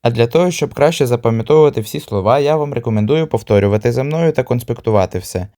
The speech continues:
А також практикуйтесь, намагайтесь писати речення з цими словами. Навіть самі прості речення будуть допомагати вам запам'ятати щось нове. Ну а наступна наша тема — погода. Das Wetter — погода. Die Sonne —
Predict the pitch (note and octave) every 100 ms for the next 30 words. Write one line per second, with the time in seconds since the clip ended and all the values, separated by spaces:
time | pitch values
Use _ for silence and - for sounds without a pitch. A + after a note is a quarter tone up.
0 | _ _ A2+ G#2+ G2+ E3 - D3+ - B2
1 | A#2 G2+ A#2 - - A2+ A#2 D3+ F3+ E3
2 | - A#2 D3+ C3+ A2+ D#3+ C#3 A2+ - C3
3 | B2 A#2 G#2 F#2 F2+ F#2+ _ _ A#2+ C3+
4 | C#3+ F3 F#3 E3 C3+ - A#2+ E3 - B2
5 | B2+ C3 A#2 G#2+ G#2 G#2 D#3+ F3 C3+ A#2
6 | G#2+ G#2+ G2+ G#2 D3+ F3+ C3 - C#3+ A#2
7 | G2 F2+ G2 _ _ B2+ A#2+ A#2+ A#2+ -
8 | D3 A#2 A2+ G#2+ D#3+ F#3 F#3 E3 A#2+ B2
9 | G2+ F2 F2+ _ _ _ _ - A2+ C3
10 | - - A#2 A2 G#2 - F2+ F#2 - _
11 | _ G#2+ A#2 G#2+ F#2 F2+ G2+ _ _ _
12 | A#2+ G#2+ C3 B2+ A2+ A#2+ B2+ G#2 F#2+